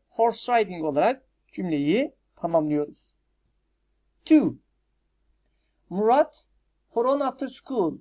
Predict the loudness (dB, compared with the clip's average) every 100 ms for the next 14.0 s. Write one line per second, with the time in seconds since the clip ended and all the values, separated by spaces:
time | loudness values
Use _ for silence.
0 | _ -8 -6 -4 -4 -4 -6 -6 -4 -4
1 | -4 -2 -2 -2 -2 -2 -2 -2 -2 -2
2 | -2 0 0 -2 0 0 0 -2 _ _
3 | _ -6 -2 -2 -2 -2 -4 -10 _ _
4 | _ _ _ _ -6 -4 -2 -2 -2 -2
5 | -2 -6 _ _ _ _ _ -10 -2 -2
6 | -2 -4 -2 -2 0 -4 -4 -8 -8 -4
7 | -2 -4 -8 -6 -2 0 0 -4 _ _
8 | -8 0 0 0 -6 -8 -12 _ _ _
9 | _ _ _ _ -2 2 4 4 2 -10
10 | -2 0 0 -6 -8 -8 -8 -4 2 2
11 | 2 -2 _ _ -6 -4 -2 -2 -4 -10
12 | _ _ -10 -6 0 2 4 0 -8 -16
13 | -18 _ _ -8 -8 -6 -2 2 2 2